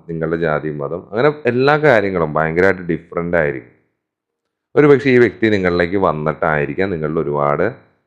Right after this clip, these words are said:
വ്യത്യാസങ്ങൾ വന്നത്. അത് ഏത് തരത്തിലുമാണ്. അപ്പോൾ ഒരു വ്യക്തി നമ്മളിലേക്ക് വരുന്നത് പലതരം സിറ്റുവേഷനുകൾ നമ്മൾ മറികടന്ന് പോകാൻ വേണ്ടിയിട്ടാണ്.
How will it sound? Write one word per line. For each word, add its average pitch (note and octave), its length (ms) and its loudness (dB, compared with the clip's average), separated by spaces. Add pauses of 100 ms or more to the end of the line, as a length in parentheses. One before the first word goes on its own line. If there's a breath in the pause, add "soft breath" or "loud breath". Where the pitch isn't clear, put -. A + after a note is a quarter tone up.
വ്യത്യാസങ്ങൾ A2 640 0
വന്നത്. C#2+ 340 -2 (1500)
അത് F2+ 140 0
ഏത് G#2+ 200 4
തരത്തിലുമാണ്. G#2 440 2 (580)
അപ്പോൾ D#2 140 -6
ഒരു F2+ 120 2
വ്യക്തി F#2 260 0
നമ്മളിലേക്ക് G#2 460 2
വരുന്നത് G#2+ 340 4
പലതരം G2+ 420 2
സിറ്റുവേഷനുകൾ F#2 640 0
നമ്മൾ G2 240 0
മറികടന്ന് F#2 460 2
പോകാൻ F2 340 2
വേണ്ടിയിട്ടാണ്. D2+ 520 -2